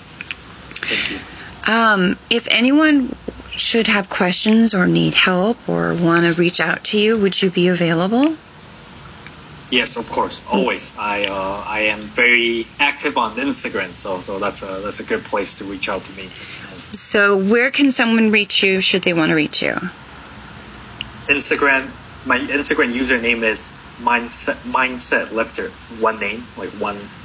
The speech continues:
Speaker 1: that's one word together, Mindset Lifter.
Speaker 2: Mindset Lifter.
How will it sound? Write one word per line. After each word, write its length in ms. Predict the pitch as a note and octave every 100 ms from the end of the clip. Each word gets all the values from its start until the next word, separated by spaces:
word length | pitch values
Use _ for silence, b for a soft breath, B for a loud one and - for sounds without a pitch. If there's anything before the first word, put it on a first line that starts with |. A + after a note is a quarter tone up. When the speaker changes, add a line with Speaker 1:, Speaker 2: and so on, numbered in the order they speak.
| -
Speaker 1:
that's 240 | A2 - A2+
one 220 | G#2+ G#2 - - - - A2+ G#2
word 240 | G#2+ -
together, 380 | A3+ A2+ A3+ A2 -
Mindset 520 | A2+ G#2+ G#2+ - G#2+ F#2 -
Lifter. 360 | A2 G2+ - F#2+ - - - - A3 - -
Speaker 2:
Mindset 1000 | G3 F3+ E3+ F3+ F3+ - - F3 D3+ - -
Lifter. 640 | F#3 F3 E3 - D3+